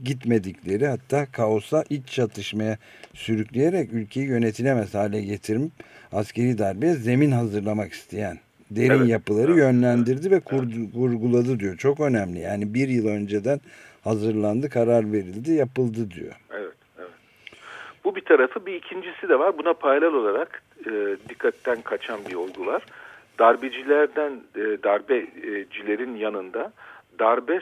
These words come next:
Speaker 2: sonrası, e, darbe ortamından, askeri, e, ortamın, olağanüstü ortamından yararlanarak veya onun emirleri altında, e,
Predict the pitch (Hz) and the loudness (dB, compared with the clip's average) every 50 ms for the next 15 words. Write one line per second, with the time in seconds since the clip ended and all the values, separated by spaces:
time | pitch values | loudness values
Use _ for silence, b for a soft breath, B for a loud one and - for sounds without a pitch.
0 | - - - - 147 135 127 120 113 107 - - - - 101 90 76 - _ B | -4 -10 -6 -2 -2 -2 2 2 2 0 0 -4 -10 -6 -6 -6 -6 -6 _ B
1 | B B B B B B _ - 95 95 98 98 95 95 95 92 90 90 90 87 | B B B B B B _ -10 -6 -2 0 0 0 0 0 -2 -2 -2 -4 -4
2 | - 104 95 101 117 120 170 190 160 127 123 - - 117 98 101 98 92 85 85 | 2 2 2 2 2 4 4 4 4 4 2 0 -6 -10 -8 -8 -10 -6 -6 -6
3 | - - - - - - - - - 147 190 196 156 - - 110 110 104 - 98 | -6 -4 -8 -8 -8 -10 -12 -10 -10 -8 -8 -8 -8 -6 -4 -2 -2 0 0 0
4 | 107 - - - 110 107 107 101 95 - 64 85 95 104 107 127 151 143 - - | -2 -2 -4 -8 -8 -8 -8 -10 -12 -12 -10 -8 -2 0 0 0 0 -2 -10 -16
5 | _ - 107 101 90 95 104 - - 104 98 98 98 92 98 95 95 92 92 95 | _ -18 -16 -10 -6 -6 -6 -4 -6 -8 -8 -8 -10 -6 -6 -6 -6 -6 -4 -2
6 | 95 98 101 101 101 110 107 107 110 98 90 - - - - 90 95 98 - - | 0 2 2 0 0 -2 -2 0 0 -2 -2 -4 -6 -8 -4 -2 0 0 0 -2
7 | 98 110 135 139 - - 104 110 110 101 101 110 120 139 139 117 90 - - - | -6 -8 -8 -10 -8 -10 -8 -8 -10 -4 -2 -2 0 0 0 -2 -2 -4 -8 -14
8 | 90 87 85 104 131 180 226 B B B B B B B B B - 101 | -16 -8 -8 -6 -8 -8 -12 B B B B B B B B B -8 -4